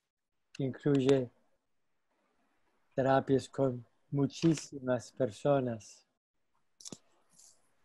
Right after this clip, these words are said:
Y eso es un tema de investigación. No podemos decirles por qué, pero hay personas en cuales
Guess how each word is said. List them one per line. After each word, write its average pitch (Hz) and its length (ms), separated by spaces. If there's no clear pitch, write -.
Y 147 180
eso 170 420
es 151 240
un 147 460
tema 143 300
de 139 140
investigación. 131 800
No 156 280
podemos 151 580
decirles 127 640
por 127 240
qué, 131 440
pero 143 380
hay 175 340
personas 139 1000
en 135 180
cuales 139 600